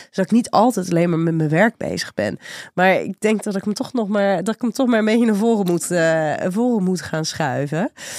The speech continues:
Hey, en ben jij nou als luisteraar ook benieuwd, ehm, naar het boek van Jan Geurts, Verslaafd aan de Liefde,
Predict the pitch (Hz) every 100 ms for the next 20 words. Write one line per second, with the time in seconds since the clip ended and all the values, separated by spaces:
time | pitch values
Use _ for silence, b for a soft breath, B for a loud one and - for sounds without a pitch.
0 | B B - 214 220 - 254 262 - _
1 | - 185 165 208 311 302 233 196 190 196
2 | 185 196 220 - 175 117 214 185 185 175
3 | 170 - 165 160 160 165 185 185 190 185
4 | 175 - - - 170 160 160 - 180 160
5 | 151 - - 165 170 - 160 165 190 -
6 | 156 147